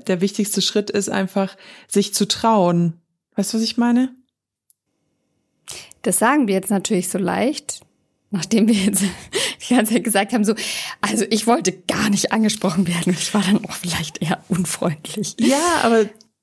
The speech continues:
Speaker 1: ja, das ist irgendwie, <laughs> ich, ich weiß, oh Mann.
Speaker 2: Ich,
Speaker 1: Ich
Speaker 2: ich, ich werde ja relativ oft, ähm, also ihr könnt mir ja auf Instagram unter Obebiosi auch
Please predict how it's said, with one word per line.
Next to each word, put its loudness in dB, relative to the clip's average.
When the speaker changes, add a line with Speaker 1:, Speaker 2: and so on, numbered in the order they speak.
Speaker 1:
ja, 0
das -4
ist -2
irgendwie, 2
<laughs> 0
ich, 2
ich -4
weiß, -2
oh 2
Mann. -2
Speaker 2:
Ich, -2
Speaker 1:
Ich -8
Speaker 2:
ich, -6
ich -2
werde 2
ja 4
relativ 0
oft, -4
ähm, 0
also 0
ihr -2
könnt 4
mir 4
ja 2
auf -8
Instagram 0
unter 0
Obebiosi 2
auch 0